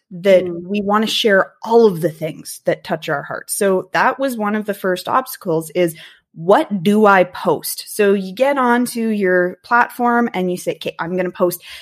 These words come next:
Speaker 1: this thing. Oh, but then I also like this thing. Oh, so where, where is my niche?" Well, I don't know because, uh, my niche is so broad. It covers this and this and this and this. So you start posting. And you know what?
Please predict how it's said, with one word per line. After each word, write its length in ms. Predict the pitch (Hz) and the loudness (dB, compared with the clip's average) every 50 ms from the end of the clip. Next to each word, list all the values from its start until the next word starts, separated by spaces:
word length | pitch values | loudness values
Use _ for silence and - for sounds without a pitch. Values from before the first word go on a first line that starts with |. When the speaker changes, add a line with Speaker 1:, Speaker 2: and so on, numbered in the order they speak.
| - - | -16 -8
Speaker 1:
this 280 | 196 196 269 262 - - | 0 2 2 2 0 -2
thing. 520 | - 269 240 233 233 233 233 226 - - - - | 2 2 4 4 4 2 0 -2 -6 -8 0 0
Oh, 60 | 226 | 2
but 140 | 190 214 214 | 2 2 2
then 120 | - 208 220 | 2 2 2
I 100 | 214 214 | 2 0
also 240 | 214 214 - 214 | 0 0 0 0
like 240 | 196 190 175 170 - | 2 2 2 2 2
this 180 | - 262 247 - | -2 -2 -2 0
thing. 300 | - 254 240 233 226 226 240 | -4 -2 0 0 0 2 0
Oh, 160 | 240 233 - - - - - - - | 0 0 -2 -12 -20 -20 -20 -20 -10
so 160 | - - 240 | -4 -2 -2
where, 240 | - - 233 262 - - | -2 0 0 0 2 2
where 220 | 214 247 262 277 | 2 2 2 2
is 100 | 277 262 | 2 2
my 100 | 254 240 233 | 2 0 2
niche?" 200 | 233 247 233 233 | 2 0 -2 -2
Well, 140 | 240 220 - | -4 -4 -2
I 80 | - 269 | -2 -4
don't 160 | 302 294 - 294 | -4 -4 0 2
know 180 | 359 403 269 | 2 2 2
because, 420 | 202 214 - - 226 208 196 190 - - - | 0 0 -4 -2 -2 -2 -2 -2 -4 -6 -2
uh, 60 | 208 | 0
my 160 | 208 208 202 | 0 0 0
niche 280 | 208 226 262 294 - 269 | 0 0 -2 -2 -2 -4
is 140 | 233 - | -6 -4
so 120 | - 226 - | -2 -2 -2
broad. 500 | 180 - 269 330 339 311 262 226 190 170 - | -2 -2 0 2 4 4 6 4 4 2 2
It 180 | - 220 214 - | -2 -2 -2 -2
covers 440 | - - 240 214 220 208 202 190 196 | -2 -2 0 2 2 2 0 0 0
this 240 | 277 294 269 - - | 0 0 0 0 -2
and 140 | 220 202 | -2 -2
this 160 | 233 240 - - | -2 -2 -2 -4
and 140 | 202 196 | -4 -2
this 160 | 196 196 - 190 | -2 -4 -4 -6
and 140 | 185 220 277 | -2 2 2
this. 160 | 294 220 - | 2 2 0
So 140 | - - 220 | -2 -2 -2
you 140 | 214 208 208 | -2 -2 -4
start 320 | - - 240 - - _ | -4 -2 -2 -2 -2 _
posting. 400 | - 220 180 - - - 160 - _ - | -6 -6 -6 -6 -8 -14 -14 -14 _ -10
And 100 | - 208 | -8 -6
you 40 | 202 220 | -2 0
know 100 | 240 269 | 2 4
what? 200 | 294 302 302 | 4 4 2